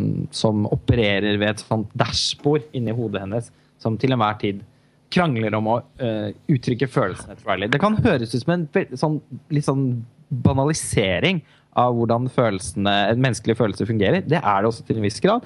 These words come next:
men jeg synes at filmen er veldig påpasselig hele tiden med å, eh, altså, den er så, jeg synes den er så smart skrevet at den ikke faller i den fella at det blir en forenkling, da.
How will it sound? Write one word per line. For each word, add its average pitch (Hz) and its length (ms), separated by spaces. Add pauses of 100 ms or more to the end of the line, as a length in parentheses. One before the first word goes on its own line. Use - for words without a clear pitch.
(140)
men 139 160
jeg 165 100
synes 175 140
at - 80
filmen 120 180
er 156 140
veldig 120 120
påpasselig 127 460
hele 104 160
tiden 110 300
med 110 340
å, 120 240 (680)
eh, 117 400 (760)
altså, 190 240
den 180 160
er 143 120
så, 202 120
jeg 165 140
synes 170 160
den 180 100
er 170 60
så 208 80
smart - 380
skrevet 180 800 (220)
at - 440
den 151 240 (180)
ikke - 300
faller 110 720 (720)
i 147 160
den 143 160
fella 110 400
at 90 160
det 131 80
blir 107 340
en 117 160
forenkling, 151 540
da. 104 80